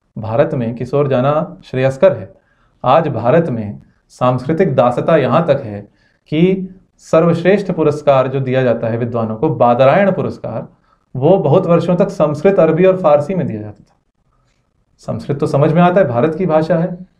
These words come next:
आप उर्दू में दीजिए, उर्दू भारत की भाषा है, उर्दू में साहित्य अकादमी पुरस्कार मिलता है, मुझे कोई आपत्ति नहीं। लेकिन अरबी फारसी में आप बादरायण पुरस्कार दे रहे हैं,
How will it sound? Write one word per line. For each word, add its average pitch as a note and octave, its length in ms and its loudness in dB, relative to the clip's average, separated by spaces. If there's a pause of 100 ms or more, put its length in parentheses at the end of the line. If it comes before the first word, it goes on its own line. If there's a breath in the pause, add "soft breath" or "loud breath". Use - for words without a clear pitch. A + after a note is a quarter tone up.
(300)
आप G#3 220 2
उर्दू D#3+ 320 0
में G#3+ 120 4
दीजिए, A3+ 240 2
उर्दू E3 280 2
भारत D3+ 280 2
की G#3 100 -4
भाषा E3 260 2
है, G3+ 60 6
उर्दू D#3+ 200 0
में F#3+ 80 2
साहित्य D3+ 400 0
अकादमी E3 300 2
पुरस्कार E3 400 0
मिलता D3 260 -2
है, F3+ 140 -2 (420)
मुझे C3+ 180 0
कोई D3+ 160 2
आपत्ति F3 380 0
नहीं। F#3 220 0 (460 soft breath)
लेकिन E3+ 220 0
अरबी D#3 280 4
फारसी F3+ 360 2
में G#3 100 2
आप F#3+ 160 2
बादरायण C3 500 2
पुरस्कार G#3 420 2
दे G#3+ 120 2
रहे G#3+ 100 -2
हैं, A3 100 -8